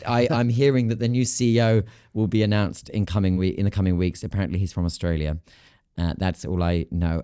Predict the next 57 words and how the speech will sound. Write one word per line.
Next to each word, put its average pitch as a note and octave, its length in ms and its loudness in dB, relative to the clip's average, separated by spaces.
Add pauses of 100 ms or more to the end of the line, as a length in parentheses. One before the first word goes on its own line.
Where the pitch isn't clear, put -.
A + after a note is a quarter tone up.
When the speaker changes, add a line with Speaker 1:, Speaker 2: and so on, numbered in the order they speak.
Speaker 1:
at E2+ 220 -6
the D#2 80 -6
moment. C#2+ 520 -4
I E2 100 -2
will D#2+ 260 -4
keep, - 480 -6
of - 160 -14
course, E2 380 -4
no, F#2+ 180 -2 (260)
just, G#2 200 -4
just - 180 -6
between E2 300 -2
us, D2+ 180 -6
the - 140 -10
listeners, D2+ 420 -6
I'll E2+ 80 -4
keep, - 340 -8
uh, D2+ 160 -4
everyone, D2+ 440 -4
uh, D2 160 -6 (400)
updated F2 600 -4 (160)
th-, A#1+ 140 -10
the F#2 160 -2
more F2 220 2
that D#2+ 160 -2
I E2 100 0
hear. F2+ 260 0 (300)
I B2 80 2
mean, C3 280 4 (260)
the, B2 340 4 (500)
the A2 100 0
last B2+ 260 2
point B2 220 2
on G#2+ 60 0
this G2+ 120 -2
I G#2+ 60 0
want G#2 180 0
to G#2+ 60 -2
make G2+ 280 -2
is F2 120 -4
that - 200 -4 (720)
a A2 140 -2
recent G#2+ 260 -2
press A2 180 -4
release G2+ 220 -2
came G#2 220 -2
from G2+ 200 -2
them G#2 200 0
where F#2+ 160 0
they F#2+ 120 0
were F2+ 100 -2
saying F2 340 -2
that E2+ 180 -4 (460)
they F#2+ 80 0
were F#2+ 80 2
super G#2 320 -2
proud F#2 500 -2